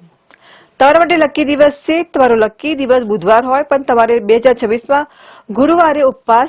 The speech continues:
ચાલુ રાખવા જોઈએ. સાવધાની, કામ પ્રત્યે બેદરકારી મોંઘી પડી શકે છે. જૂઠું બોલવાથી કે અપ્રમાણ-, અપ્રમાણિકતાથી દૂર રહો.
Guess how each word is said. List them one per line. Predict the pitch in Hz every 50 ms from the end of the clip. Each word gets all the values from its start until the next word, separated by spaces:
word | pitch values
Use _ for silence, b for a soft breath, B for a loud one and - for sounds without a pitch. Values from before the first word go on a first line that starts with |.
| - -
ચાલુ | 262 180 180 190
રાખવા | 185 180 170 - - 170
જોઈએ. | 165 156 170 165 160 156 151 156 165 _ _ _ _ _ _ _ _ _ b b b b b b -
સાવધાની, | - 220 220 214 202 214 202 185 170 160 151 156 _ b b b b b b -
કામ | 269 269 311 359 349
પ્રત્યે | 330 339 330 330 - 330
બેદરકારી | 269 285 262 226 247 240 240 - 247 247 262
મોંઘી | 254 240 226 208 208 208 254
પડી | 247 262 247 277 285
શકે | - 285 220 214 220
છે. | 214 - 277 320 381 349 - b b b b b b b b
જૂઠું | - 254 - - 320 294
બોલવાથી | 320 294 269 269 277 277 277 311 302
કે | 277 294 277
અપ્રમાણ-, | - 233 - - 254 247 226 240 240 240 240 - - _ _ -
અપ્રમાણિકતાથી | 233 302 294 - 294 262 240 226 220 - - 202 196 - 302
દૂર | 294 - - 196 - -
રહો. | 156 147 143 156